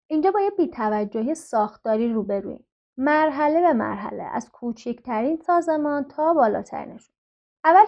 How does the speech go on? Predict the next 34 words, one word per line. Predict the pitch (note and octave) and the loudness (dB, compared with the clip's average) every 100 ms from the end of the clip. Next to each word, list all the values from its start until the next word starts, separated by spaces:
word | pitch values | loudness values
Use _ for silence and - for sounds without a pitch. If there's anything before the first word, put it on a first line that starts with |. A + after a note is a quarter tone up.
| G#4 | 4
کلانتری | C#4 A#3+ A#3 A#3+ A3+ | 0 2 -2 -2 -2
بی‌توجهی | F4+ G4 F4+ E4+ D#4+ D#4 D#4 | -2 -4 -2 0 -2 -2 -2
می‌کنه | D4+ D4+ D4 C#4+ | -4 -6 -6 -4
و | C#4+ C#4+ | -2 -2
میگه | C#4 E4+ | -2 -4
گم | F4 E4+ G4+ | 0 -2 -2
شدن | G4+ F#4+ F4 | -4 -2 0
و | F4 | -2
خودشون | F4 F4+ F4 F4+ | -2 -2 -2 -2
هم | E4 | -4
پیدا | D#4+ G#3+ G3+ - | -4 -10 -8 -10
می‌شن. | - - _ _ _ _ - | -14 -20 _ _ _ _ 2
بعد | C#4+ E4+ | 4 4
شورای | F4 C#4 B3 A#3+ D#4+ | 2 -2 2 2 0
تأمین | - A#3+ A3 A#3 D4 | -4 -6 -2 -2 -4
شهرستان | - A#3 G#3 G3+ G3+ - A#3 D#4+ | -6 -6 -6 -6 -8 -8 -6 -6
بی‌توجهی | E4+ D#4 D4+ C#4+ C#4+ C#4 C4+ | -6 -2 0 0 -2 -2 0
می‌کنه | B3+ B3+ B3+ A#3+ | -2 -6 -6 -4
و | A#3+ A#3+ | -2 0
برای | A3+ B3+ F4 | 2 6 6
از | E4+ B3+ A3 | 6 2 -2
بین | G#3+ G#3+ | -4 -4
نرفتن | G#3 G#3 G#3+ - C#4 A#3+ | -4 -4 -6 -8 -6 -4
وجهشون | G#3 G3+ A#3 C4 - E4 D#4+ | -4 -6 -8 -8 -6 -6 -4
میگه | C4+ D#4+ | -4 -4
تو | - | -4
این | C#4 A3 | -6 -4
پرونده | A3 G#3 G#3+ G#3 G3+ A3 | -4 -4 -2 -4 -6 -2
ها | D4+ | 0
موضوع | C4+ G#3+ G#3 G#3+ | 0 -2 -2 -4
قتل | G3+ - A3 A3 G#3 | -4 -4 -4 -4 -8
مطرح | G3+ G3 - G#3 G3+ | -8 -8 -8 -8 -4
نیست | A#3 F4 - F#4 | -4 -4 -4 0
و | F#4 F#4 | 2 2